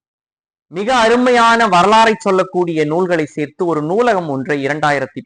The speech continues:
பதிமூன்றாம் ஆண்டு உருவாக்கியிருக்கிறேன். இரண்டிற்கும் வாடகை கட்டடங்களாக இருக்கக்கூடிய சூழல் நான் அமைத்திருக்கின்ற நிலையில் நான் வெளிப்படுத்த வேண்டிய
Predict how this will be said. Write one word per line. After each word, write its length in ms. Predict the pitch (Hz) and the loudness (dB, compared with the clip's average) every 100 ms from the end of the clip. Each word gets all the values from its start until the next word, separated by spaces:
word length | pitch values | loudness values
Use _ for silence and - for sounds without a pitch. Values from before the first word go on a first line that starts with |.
| 131 | -6
பதிமூன்றாம் 540 | 139 156 139 123 117 | -6 -8 -8 -6 -6
ஆண்டு 280 | 113 110 113 | -6 -8 -10
உருவாக்கியிருக்கிறேன். 920 | 117 117 113 107 _ 104 - - - - _ _ _ _ _ _ _ _ _ _ _ _ _ _ | -10 -10 -10 -14 _ -18 -18 -20 -20 -20 _ _ _ _ _ _ _ _ _ _ _ _ _ _
இரண்டிற்கும் 800 | 123 143 180 175 147 - 156 110 90 - _ _ _ _ _ _ _ _ _ _ 117 | -12 -8 -6 -6 -8 -8 -8 -8 -12 -20 _ _ _ _ _ _ _ _ _ _ -10
வாடகை 420 | 135 170 180 160 | -6 -4 -4 -6
கட்டடங்களாக 760 | 151 139 143 139 139 131 120 131 | -8 -6 -4 -6 -4 -2 -2 -6
இருக்கக்கூடிய 680 | 123 120 117 - 113 107 | -10 -12 -14 -14 -10 -10
சூழல் 580 | 104 - 135 127 98 - _ _ _ _ _ _ _ _ _ _ _ _ _ _ _ _ _ | -10 -8 -6 -6 -8 -14 _ _ _ _ _ _ _ _ _ _ _ _ _ _ _ _ _
நான் 300 | _ 120 120 | _ -14 -12
அமைத்திருக்கின்ற 840 | 120 120 147 143 147 139 131 113 110 | -10 -8 -10 -10 -10 -10 -10 -10 -8
நிலையில் 580 | 110 120 120 131 143 _ | -8 -8 -8 -10 -10 _
நான் 240 | - 107 107 | -12 -10 -8
வெளிப்படுத்த 560 | 120 143 147 139 - | -8 -8 -10 -10 -12
வேண்டிய 300 | 110 104 104 | -12 -12 -14